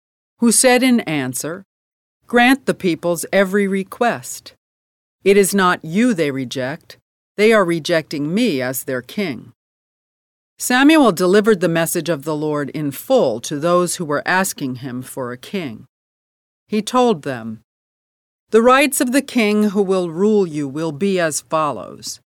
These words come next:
He will take your sons and assign them to his chariots and horses, and they will run before his chariot.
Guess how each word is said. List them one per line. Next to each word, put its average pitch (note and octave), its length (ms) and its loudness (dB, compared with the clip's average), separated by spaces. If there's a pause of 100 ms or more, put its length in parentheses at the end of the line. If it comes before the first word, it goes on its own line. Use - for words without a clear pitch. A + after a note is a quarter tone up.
(520)
He A#3+ 160 -2
will A#3 160 2
take C4 380 0
your A#3+ 140 4
sons E3 720 2
and F3 220 -2
assign G#3 500 2
them G3+ 220 2
to G3+ 140 0
his F#3 240 -4
chariots G3+ 720 0
and E3 220 -6
horses, C#3 680 -8 (380)
and F3 220 -4
they G3+ 160 4
will F#3 180 2
run G3 300 4
before G3 480 0
his F3 260 -6
chariot. C3 680 -4